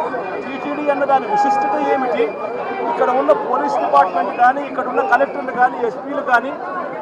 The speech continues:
వీళ్ళు టీటీడీకి సంబంధించిన ఇటువంటి ఇంపార్టెంట్ రోజుల్లో ఎటువంటి జాగ్రత్తలు తీసుకోవాలి అని చెప్పి వీళ్ళందరికీ కూడా దశాబ్దాలుగా ప్రోటోకాల్ ఉన్నా కూడా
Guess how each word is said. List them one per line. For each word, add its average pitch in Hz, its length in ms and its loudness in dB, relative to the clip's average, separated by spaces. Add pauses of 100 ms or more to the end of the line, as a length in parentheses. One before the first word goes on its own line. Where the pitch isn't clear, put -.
(300)
వీళ్ళు - 200 0
టీటీడీకి - 640 -2
సంబంధించిన 277 760 0 (600)
ఇటువంటి 254 360 0
ఇంపార్టెంట్ 277 580 2
రోజుల్లో 269 600 2
ఎటువంటి 294 380 2
జాగ్రత్తలు 214 600 2
తీసుకోవాలి 269 560 4
అని 226 220 2
చెప్పి - 240 -2 (760)
వీళ్ళందరికీ 311 560 2
కూడా 294 440 4
దశాబ్దాలుగా 311 640 6
ప్రోటోకాల్ 262 540 2
ఉన్నా 247 200 0
కూడా 240 360 4